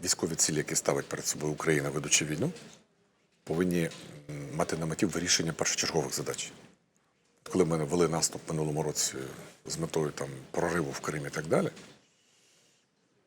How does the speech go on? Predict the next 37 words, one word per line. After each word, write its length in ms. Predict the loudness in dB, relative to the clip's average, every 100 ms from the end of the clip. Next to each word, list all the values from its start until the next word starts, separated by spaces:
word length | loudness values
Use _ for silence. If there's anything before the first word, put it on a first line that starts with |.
| 2
я 160 | 6
розумію, 340 | 6 4 4 4
що 120 | 4
це 80 | 2
була 200 | 4 4
спроба 540 | 4 6 6 6 2 0 -6 0
вирішити 440 | 6 6 6 4
глобальну 480 | 4 4 6 6 2 -4
проблему, 440 | 4 6 6 6 2
да? 160 | 0 -2 -12 -6
І 40 | 0
з 80 | 2
Кримом, 420 | 6 6 6 4
і 40 |
з 40 | 6
Сходом, 540 | 6 8 8 6 0 -4
і 40 | -4 -4 0
вихід 220 | 0 0 0
на 80 | 0
Азовське 420 | 2 2 0 0
море. 220 | 0 0 0 -6 -14 -4
Можливо, 360 | 4 8 10 8
і 80 | 4
був 200 | 4 6
сенс 240 | 6 6
зосередитись, 640 | 6 8 8 6 2 0
скажімо, 380 | 0 -2 2 4
на 180 | 4 2 0
більш 260 | 2 4 4
локальній 380 | 6 6 6 2
операції 480 | 2 2 2 0 0
по 60 |
звільненню 420 | 0 2 2 0 -2 -8 0
Запорізької 580 | 2 4 4 2 -2 -2 0
А 60 |
Е 80 | 0
С. 160 | 0